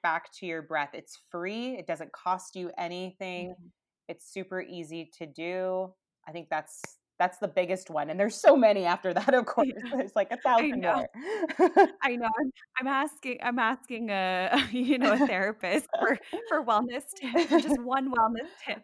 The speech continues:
Speaker 1: I can't.
Speaker 2: I know.
Speaker 1: <laughs>
Speaker 2: It's a hard question. And I love that. I think breathing, I have found so many times where just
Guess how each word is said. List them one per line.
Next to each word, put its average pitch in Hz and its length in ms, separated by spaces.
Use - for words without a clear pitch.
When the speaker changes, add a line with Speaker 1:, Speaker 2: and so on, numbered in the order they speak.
Speaker 1:
I 294 120
can't. 359 560
Speaker 2:
I 220 120
know. 196 440
Speaker 1:
<laughs> 277 400
Speaker 2:
It's 254 140
a 262 80
hard 214 220
question. 202 460
And 247 200
I 262 100
love 220 320
that. 170 180
I 170 140
think 226 300
breathing, 180 520
I 196 300
have 214 120
found 202 220
so 196 220
many 196 220
times 185 460
where 180 140
just - 560